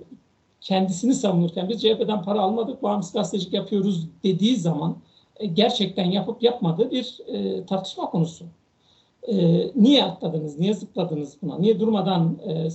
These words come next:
böyle bir tartışma olduğu zaman hemencecik, e, siz şey yapıyorsunuz, devreye giriyorsunuz.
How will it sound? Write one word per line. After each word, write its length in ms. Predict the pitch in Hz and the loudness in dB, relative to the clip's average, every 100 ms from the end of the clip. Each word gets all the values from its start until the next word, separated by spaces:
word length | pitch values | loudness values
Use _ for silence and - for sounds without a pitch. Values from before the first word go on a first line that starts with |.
| - | -2
böyle 220 | 214 208 | 4 4
bir 200 | 208 190 | 4 0
tartışma 580 | - 185 - - 277 - | 0 -2 -2 -6 -6 -6
olduğu 320 | - 190 180 | -4 -2 -2
zaman 320 | 175 175 175 165 | 0 2 2 2
hemencecik, 680 | 196 185 170 165 165 - - | 2 2 0 -2 -6 -10 -8
e, 160 | 180 | -8
siz 260 | - 202 - | -6 -6 -4
şey 100 | 180 | -4
yapıyorsunuz, 580 | 165 170 165 170 160 - _ _ | -2 -4 -4 -4 -6 -10 _ _
devreye 320 | - 170 165 160 | 2 4 4 2
giriyorsunuz. 540 | 147 147 - 190 - | 0 -8 -8 -12 -12